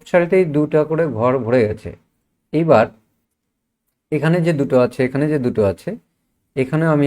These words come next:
আবার টিএফই লিখব, কিন্তু এবার স্মল লেটার। প্রথম দুই সারিতে এটা হবে, এই সারিতে হবে আর এই সারিতে হবে। তাহলে লিখছি আমি, এখানে সত্য আছে, তাহলে মিথ্যা, তাহলে মিথ্যার পর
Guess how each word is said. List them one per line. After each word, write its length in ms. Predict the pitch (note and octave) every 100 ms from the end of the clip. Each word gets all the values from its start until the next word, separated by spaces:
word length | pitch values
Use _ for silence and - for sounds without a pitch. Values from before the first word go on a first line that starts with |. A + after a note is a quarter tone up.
| C#3
আবার 160 | D3 G#3 - -
টিএফই 360 | E3 F3 F3 D#3
লিখব, 180 | A2 A#2+ E3
কিন্তু 180 | D3 C3+ B2+
এবার 160 | C#3+ A3+ - _ _ _ _ _ _ _ _ _ _
স্মল 240 | D#3+ D3 B2+
লেটার। 260 | G2+ G2 F2 - _ _ _ _ _ _ _ _ -
প্রথম 320 | E3 E3 E3+ E3+ E3+ - - B2+
দুই 120 | D3 C#3+
সারিতে 300 | B2 A#2+ A2+
এটা 120 | G#2 F#2+
হবে, 160 | F2 - _ _ _ _ B2+
এই 80 | B2
সারিতে 260 | D#3 D3+ D#3
হবে 140 | D#3+ G3+ - _ B2
আর 80 | A2+
এই 60 | G2+ -
সারিতে 240 | F2 E2 D#2+
হবে। 160 | B1+ - _ _ _ _ _ _ _
তাহলে 420 | C#3+ C#3+ D3+ D3+ A#2 - - _ _ B2+
লিখছি 240 | C3+ - A#2+
আমি, 120 | A2 F#3+ _ _ _ -
এখানে 200 | C#3 F3 F3
সত্য 200 | F3 E3+ E3+ E3
আছে, 180 | E3 G#3+ C#4 - _ _ _
তাহলে 260 | A2 A2 A2 A#2+
মিথ্যা, 320 | B2 - D#3 D#3 - _ _ _ _ _ _
তাহলে 180 | - A2+ B2+
মিথ্যার 260 | C3 D#3
পর 80 | D#3